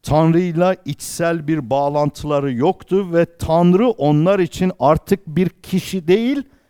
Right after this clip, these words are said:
ama bir sistem haline dönüşmüş.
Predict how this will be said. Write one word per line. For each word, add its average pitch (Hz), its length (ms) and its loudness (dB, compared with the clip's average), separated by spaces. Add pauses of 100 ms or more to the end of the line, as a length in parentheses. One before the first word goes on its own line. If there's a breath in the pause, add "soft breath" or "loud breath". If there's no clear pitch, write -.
(920)
ama 156 280 4
bir 165 100 4
sistem 143 720 -4
haline 110 600 -2
dönüşmüş. 90 720 -10